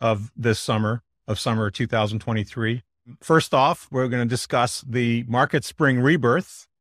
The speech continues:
which is Paul's look at the geographic regions, both developed and emerging markets, through the lens of breadth in different market cap tiers, right down to sector participation.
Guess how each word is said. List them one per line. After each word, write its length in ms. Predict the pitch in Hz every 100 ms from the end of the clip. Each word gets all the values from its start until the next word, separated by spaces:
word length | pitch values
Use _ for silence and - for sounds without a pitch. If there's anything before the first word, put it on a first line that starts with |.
| _ _ _ -
which 200 | 131 -
is 280 | 127 113 - _ _
Paul's 340 | 147 135 117
look 320 | 120 127 160 -
at 260 | 117 113 110 _
the 320 | 117 117 113 104
geographic 680 | 113 123 107 123 139 123 123
regions, 360 | 113 113 120
both 240 | 110 117 -
developed 420 | 110 113 117 -
and 100 | 113
emerging 440 | 110 113 113 117 110
markets, 500 | 120 151 113 - -
through 220 | - 139
the 80 | 131
lens 360 | 135 139 135
of 220 | 123 104
breadth 420 | 104 180 160 - _ _ _ _ _ -
in 400 | 120 123 120 110
different 340 | 139 - 143
market 400 | 120 120 123 113
cap 260 | - 127 -
tiers, 500 | - 131 143 175 - _
right 220 | 127 135
down 320 | 139 123 120 117
to 300 | - 117 110
sector 420 | - 120 - 113
participation. 840 | - 123 110 - 104 113 - 156